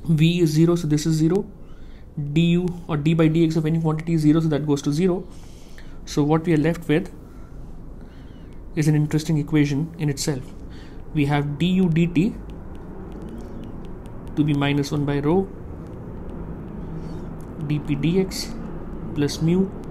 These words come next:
d two U d y square. And now if you look carefully,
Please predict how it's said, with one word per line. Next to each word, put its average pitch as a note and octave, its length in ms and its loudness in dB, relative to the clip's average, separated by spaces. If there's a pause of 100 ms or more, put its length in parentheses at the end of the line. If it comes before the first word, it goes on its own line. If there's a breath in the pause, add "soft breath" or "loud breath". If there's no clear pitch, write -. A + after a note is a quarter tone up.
(1300)
d D3 140 2
two C#3+ 200 2
U D#3+ 240 4 (840)
d D3+ 140 2
y C3 140 4
square. F#3+ 400 0 (520 loud breath)
And D3 120 4
now D3 80 6
if D3 180 4
you D#3 60 6
look D#3 340 0
carefully, E3 560 4